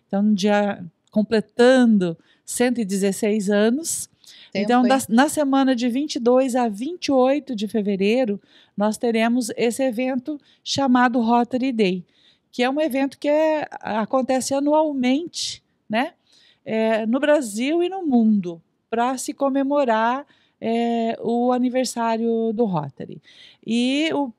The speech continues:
Speaker 1: porquê Rotary Day? É, é o Rotary na comunidade. São ações voltadas pra comunidade, são eventos que a gente,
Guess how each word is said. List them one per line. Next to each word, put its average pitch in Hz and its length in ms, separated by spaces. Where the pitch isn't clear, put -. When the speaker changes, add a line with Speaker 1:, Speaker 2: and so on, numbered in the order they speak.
Speaker 1:
porquê 285 400
Rotary 226 540
Day? 160 300
É, 208 500
é 254 140
o 320 100
Rotary 302 500
na 294 300
comunidade. 330 960
São 214 240
ações 269 640
voltadas 240 600
pra 226 140
comunidade, 208 1000
são 220 800
eventos 240 880
que 240 220
a 226 100
gente, 226 800